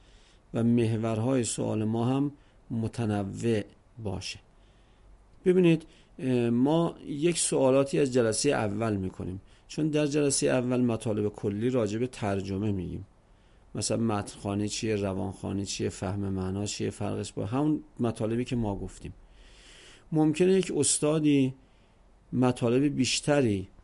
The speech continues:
بگه، مثلاً جلسه مقدماتیش یک جلسه نباشه، جلسه مقدماتیش دو جلسه، سه جلسه باشه، مطالب بیشتری رو راجع به ترجمه بگه که ما خودم، من کلاسی که دارم، یعنی اگه داشته باشم و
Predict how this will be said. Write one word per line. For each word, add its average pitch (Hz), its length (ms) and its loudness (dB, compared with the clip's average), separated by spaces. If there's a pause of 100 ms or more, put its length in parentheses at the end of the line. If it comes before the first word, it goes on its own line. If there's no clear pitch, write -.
(520)
بگه، 107 280 2
مثلاً 110 420 0
جلسه 113 440 2
مقدماتیش 107 800 -2
یک 113 220 0
جلسه 104 380 -2
نباشه، 92 540 -2 (720)
جلسه 110 340 -2
مقدماتیش 110 640 -2
دو 131 120 2
جلسه، 107 440 -2
سه - 260 -2
جلسه 101 440 -4
باشه، 127 320 -2
مطالب 113 600 -2
بیشتری 120 440 -2
رو 120 120 -2
راجع 104 260 -2
به 120 100 -2
ترجمه 101 720 -2
بگه 90 300 -8 (1040)
که - 120 -2
ما 127 120 4
خودم، 147 340 2
من 127 260 4 (140)
کلاسی 113 380 -2
که 107 100 -4
دارم، 107 680 0
یعنی 107 180 -2
اگه 104 120 0
داشته 101 340 -4
باشم 95 460 -2
و 101 120 -4